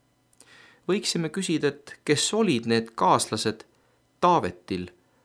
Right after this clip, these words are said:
kes pidasid Jumala sõna tunnistusi? Ja võime vastata,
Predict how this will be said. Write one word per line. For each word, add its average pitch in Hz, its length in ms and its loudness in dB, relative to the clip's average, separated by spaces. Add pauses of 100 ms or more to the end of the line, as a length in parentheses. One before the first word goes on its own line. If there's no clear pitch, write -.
(320)
kes - 180 -4
pidasid 107 460 -2
Jumala 131 320 -2
sõna 135 240 -4
tunnistusi? - 680 -6 (920)
Ja 110 60 2
võime 113 260 2
vastata, 123 680 -4